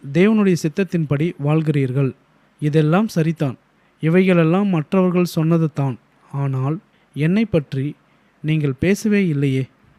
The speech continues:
என்னுடைய கேள்வியான யாரை திருமணம் செய்வது, எந்த கல்லூரியில் எந்த படிப்பை படிப்பது, எந்த நிறுவனத்தில் எந்த பணியை செய்வது, இது போன்ற கேள்விகளுக்கு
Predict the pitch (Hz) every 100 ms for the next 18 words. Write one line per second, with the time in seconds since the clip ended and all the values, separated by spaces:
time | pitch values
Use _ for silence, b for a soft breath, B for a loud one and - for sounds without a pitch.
0 | b b 165 175 165 160 175 208 226 190
1 | 139 131 175 - b b b 143 151 180
2 | 208 185 165 165 165 156 143 131 120 123
3 | 147 - b b b 156 190 196 165 170
4 | 190 170 147 165 - - 156 185 185 151
5 | 160 180 156 139 143 139 123 147 - _
6 | b b b _ 160 196 208 175 202 202
7 | 165 - 147 151 - _ 151 165 196 170
8 | 151 160 165 - 139 135 127 147 - _
9 | _ b b b - 151 135 180 202 165
10 | 151 165 190 196 160 143 -